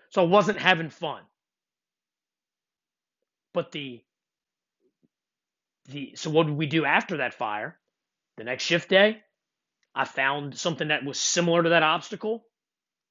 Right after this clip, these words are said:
and we practiced stretching over obstacles and how to defeat them and how to get over them. What's the best way to do it? So the next time, we'll be having a whole lot more fun if we're encountered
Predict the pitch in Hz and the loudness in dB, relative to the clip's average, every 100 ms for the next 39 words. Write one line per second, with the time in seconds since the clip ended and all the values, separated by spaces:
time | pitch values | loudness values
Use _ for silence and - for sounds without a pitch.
0 | _ _ _ _ _ _ _ 151 139 147 | _ _ _ _ _ _ _ -12 -10 -12
1 | - 160 135 - 151 - - - - 156 | -6 -2 -2 -2 -10 -10 -14 -12 -2 -2
2 | - 131 120 117 127 139 - - - - | -2 -6 -4 -2 2 2 0 -16 -20 -18
3 | - _ _ _ _ - 127 131 135 135 | -20 _ _ _ _ -10 0 4 6 4
4 | 131 127 - 170 156 113 104 123 139 131 | 0 -6 -4 -4 -4 -8 -4 0 2 4
5 | 165 135 113 120 - 123 139 160 156 147 | 4 4 -2 -12 -12 -6 -6 -2 -2 0
6 | 170 139 98 _ _ _ _ _ _ _ | -2 -2 -6 _ _ _ _ _ _ _
7 | _ _ - 170 156 202 - 175 160 170 | _ _ 0 2 4 2 2 2 2 0
8 | _ _ _ _ _ _ _ - 123 135 | _ _ _ _ _ _ _ -20 -12 -8
9 | 143 139 143 143 135 135 120 190 170 120 | -8 -6 -6 -4 -6 -8 -8 -2 -2 -2
10 | 110 _ _ _ - 123 139 123 113 - | -10 _ _ _ -16 -12 -8 -8 -8 0
11 | 151 127 113 98 | 0 0 -8 -10